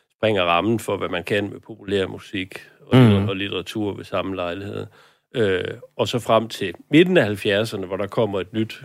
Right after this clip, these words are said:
Speaker 1: comeback, vi jo så skal, skal tale om i dag.
Speaker 2: Ja.
Speaker 1: Men så laver han jo nogle sådan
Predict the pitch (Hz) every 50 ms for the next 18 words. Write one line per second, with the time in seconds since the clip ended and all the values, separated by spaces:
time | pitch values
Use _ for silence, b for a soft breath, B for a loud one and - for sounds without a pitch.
0 | - - - 95 92 98 101 98 90 80 - _ 95 90 87 - - - - -
1 | 107 92 87 87 - _ _ _ _ _ - - 113 98 - 113 101 104 107 107
2 | 101 92 95 98 - 101 101 98 87 B B B B B B B 107 107 95 98
3 | 107 101 131 131 131 131 139 151 156 151 127 113 113 107 104 110 - - - -
4 | - 120 110 104 101 98 95 90 - _ _ _ _ _ _ 110 110 113 104